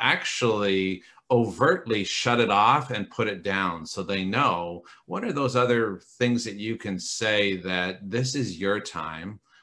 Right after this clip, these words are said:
I'm focused on you with regards to it. Like,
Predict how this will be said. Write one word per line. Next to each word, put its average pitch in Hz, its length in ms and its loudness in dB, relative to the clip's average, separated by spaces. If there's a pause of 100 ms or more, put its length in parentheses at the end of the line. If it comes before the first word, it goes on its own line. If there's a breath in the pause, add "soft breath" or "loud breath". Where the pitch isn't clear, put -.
(120 soft breath)
I'm 104 180 -4
focused 107 520 -2
on 95 340 -4
you 98 580 0
with 92 300 -6
regards 90 480 -4
to 78 160 -12
it. - 100 -18 (200)
Like, 90 200 -12